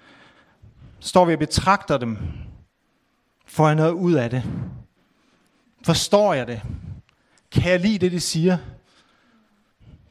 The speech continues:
Dagens vers, jeg kan godt lide YouVersion Bible App, men det er ligesom at tage et frø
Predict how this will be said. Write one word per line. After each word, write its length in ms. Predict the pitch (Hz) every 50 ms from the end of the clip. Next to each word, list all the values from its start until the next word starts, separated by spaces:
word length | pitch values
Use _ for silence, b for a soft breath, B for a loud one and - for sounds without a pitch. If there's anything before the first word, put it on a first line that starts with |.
| _ - -
Dagens 340 | 185 190 180 165 143 -
vers, 360 | 139 139 147 160 156 - - 160
jeg 80 | 151
kan 80 | 147 143
godt 200 | - 185 175 165
lide 160 | 185 175 151
YouVersion 520 | 147 160 170 147 151 147 139 - - 143
Bible 360 | 135 139 156 165 - 143 123 110
App, 100 | - -
men 100 | 127 135
det 60 | 160
er 40 | 160
ligesom 220 | 165 - 185 160
at 100 | 143 127
tage 260 | - 165 165 - -
et 120 | 170 - -
frø 300 | - - - 151 151